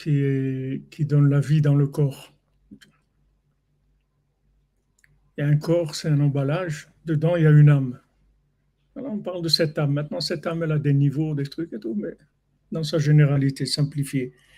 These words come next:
L'âme. Et là, vous nocet nafsho, c'est-à-dire qu'on voit que la Torah, elle te donne une raison pourquoi il faut, il faut le payer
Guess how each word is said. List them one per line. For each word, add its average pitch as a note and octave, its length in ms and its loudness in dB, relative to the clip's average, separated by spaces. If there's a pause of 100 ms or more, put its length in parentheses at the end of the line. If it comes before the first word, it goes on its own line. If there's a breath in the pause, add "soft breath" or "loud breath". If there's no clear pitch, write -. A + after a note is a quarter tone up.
(280 soft breath)
L'âme. D3+ 360 6
Et E3+ 100 2
là, F3+ 160 4
vous D#3+ 160 2
nocet D#3 480 0
nafsho, F3+ 420 -6 (380 soft breath)
c'est-à-dire D3+ 440 0
qu'on D3+ 180 0
voit F3 360 -2 (560)
que D#3 380 4 (680)
la D3 160 0
Torah, D#3+ 280 0
elle D3 80 0
te D#3 80 -4
donne D3 240 6
une C#3 120 6
raison C#3 400 0
pourquoi D3+ 560 -4 (580)
il D3+ 80 -2
faut, D3 540 0 (180)
il D3 100 -4
faut C3+ 540 0
le C3 140 -4
payer C#3+ 520 2